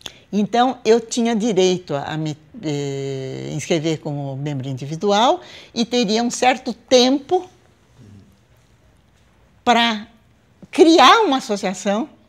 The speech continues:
Se eu não fizesse nesse tempo, eu perdia o direito de ser membro individual. E aí, na primeira ocasião, teve um, um,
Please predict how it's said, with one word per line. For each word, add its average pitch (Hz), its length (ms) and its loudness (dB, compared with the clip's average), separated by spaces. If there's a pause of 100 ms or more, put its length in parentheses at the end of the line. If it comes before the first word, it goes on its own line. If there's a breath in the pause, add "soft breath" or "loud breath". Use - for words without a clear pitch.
(2250)
Se - 280 -2
eu 330 160 2
não 240 280 0
fizesse 190 520 -2
nesse 190 340 -2
tempo, 196 300 -4
eu 269 200 0
perdia 214 480 -2
o 214 60 -2
direito 180 480 -4
de 170 80 -14
ser 175 240 -6
membro 160 340 -6
individual. 160 540 -8 (1200 loud breath)
E 226 200 -6
aí, 330 580 0 (140)
na 190 220 -6
primeira 196 840 -2 (220)
ocasião, 165 800 -6 (260)
teve 165 360 -4
um, 151 880 -10
um, 139 1080 -12